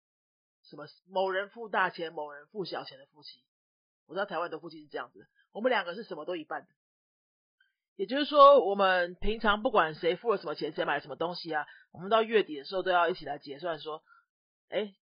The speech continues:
这个月是谁付了比较多，谁付的比较少，然后再把它除一半，是这样子的做法。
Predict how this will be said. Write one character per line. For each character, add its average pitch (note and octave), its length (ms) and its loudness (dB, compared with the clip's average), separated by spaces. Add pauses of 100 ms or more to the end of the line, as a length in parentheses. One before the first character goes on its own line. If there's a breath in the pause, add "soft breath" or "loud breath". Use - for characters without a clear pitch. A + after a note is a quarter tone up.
这 B3+ 100 -4
个 G#3 80 0
月 G#3+ 140 2
是 G3+ 120 -12
谁 E3 200 -4
付 F#3 240 -4
了 C#3+ 80 -2
比 C#3+ 40 -14
较 D#3+ 80 -2
多， F3+ 280 -2
谁 F3 100 -8
付 F#3 140 -6
的 - 20 -6
比 D3 60 -10
较 D3 80 -6
少， A2+ 240 -8
然 C3+ 100 -8
后 E3 100 -8
再 D#3+ 100 -6
把 C3+ 120 -10
它 C#3+ 100 -10
除 C3+ 220 -18
一 C#3 80 -20
半， - 220 -10 (840)
是 - 160 -20
这 F#3+ 80 -6
样 E3 160 -4
子 D3 80 -16
的 C3+ 60 -14
做 D#3+ 180 -4
法。 - 220 -14